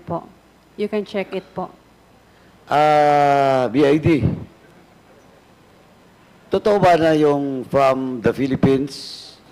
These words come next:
Speaker 2: ang entry is Singapore? Have you checked that, B I D?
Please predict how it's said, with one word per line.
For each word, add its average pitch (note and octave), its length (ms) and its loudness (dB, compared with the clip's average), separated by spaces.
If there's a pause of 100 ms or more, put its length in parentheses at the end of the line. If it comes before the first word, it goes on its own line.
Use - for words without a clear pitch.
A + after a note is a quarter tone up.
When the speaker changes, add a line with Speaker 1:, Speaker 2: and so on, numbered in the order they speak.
(260)
Speaker 2:
ang C#3 160 -2
entry C3+ 460 0
is A#2+ 480 2
Singapore? G#2 720 -4 (1400)
Have D3 160 0
you D#3 80 0
checked D#3+ 380 2
that, C#3+ 260 -2 (960)
B - 80 -4
I A#2 160 4
D? A#2 240 -2